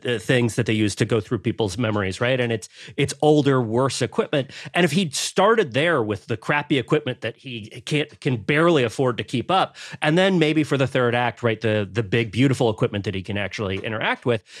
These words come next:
is something that he, that is sort of the prize for getting through the first part of the movie. But the movie doesn't wanna do that. It doesn't wanna sort of commit to letting these characters in this world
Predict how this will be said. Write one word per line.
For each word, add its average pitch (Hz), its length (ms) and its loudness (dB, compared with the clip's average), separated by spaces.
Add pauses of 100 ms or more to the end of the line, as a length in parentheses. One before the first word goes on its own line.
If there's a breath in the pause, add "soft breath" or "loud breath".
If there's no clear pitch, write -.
is 123 180 0
something 131 380 0
that 107 140 -2
he, 107 480 -2
that 110 220 0
is 110 120 -2
sort 127 180 2
of 101 80 -6
the - 60 -4
prize 110 560 -2
for 113 160 -2
getting 98 260 -2
through 107 220 -2
the 98 80 -2
first 98 300 -4
part 104 160 -2
of 104 60 -6
the 107 60 -2
movie. 123 380 0 (520 loud breath)
But 180 100 -4
the 208 60 2
movie 277 220 4
doesn't 220 240 2
wanna 190 220 2
do 214 160 -2
that. 98 180 -2
It 95 140 -6
doesn't 156 260 0
wanna 151 140 2
sort 131 180 -4
of 107 80 -16
commit 120 420 -2
to 117 200 -2
letting 117 380 2
these 107 140 0
characters 120 640 0
in 101 80 -6
this 98 180 -4
world 117 320 0